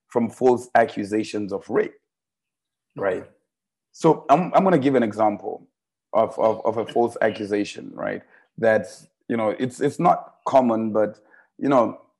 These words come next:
kana mukadzi azvo, it was, anyway, so basically how it works is this. It's like, let's say you're doing ongoloji and didika. And then during ongoloji,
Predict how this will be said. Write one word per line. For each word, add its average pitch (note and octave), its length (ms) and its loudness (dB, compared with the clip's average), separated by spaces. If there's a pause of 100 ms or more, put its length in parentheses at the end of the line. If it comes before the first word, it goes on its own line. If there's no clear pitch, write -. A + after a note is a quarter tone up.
(380)
kana C3+ 180 2
mukadzi C3 280 4
azvo, A#2 200 8
it G2+ 80 -4
was, G#2+ 360 2
anyway, B2 260 2 (240)
so - 160 0
basically A#2+ 560 4
how C3 380 6
it A#2+ 80 4
works A2 360 2
is G2+ 120 -10
this. G2+ 240 -2
It's G2+ 120 -10
like, G#2 240 0 (400)
let's C#3+ 260 4
say E3+ 100 6
you're B2 140 6
doing B2 240 0
ongoloji G#2 520 0
and G2 120 -6
didika. G2+ 280 -6 (300)
And A#2 100 -2
then D#3 160 2
during D#3 220 0
ongoloji, A#2+ 520 0